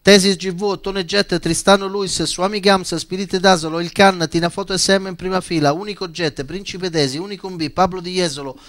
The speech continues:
Solo Dasolo in seconda fila.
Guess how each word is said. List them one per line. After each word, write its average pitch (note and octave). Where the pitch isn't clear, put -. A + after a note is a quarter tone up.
Solo A#3
Dasolo D3
in G3
seconda G#3
fila. F3+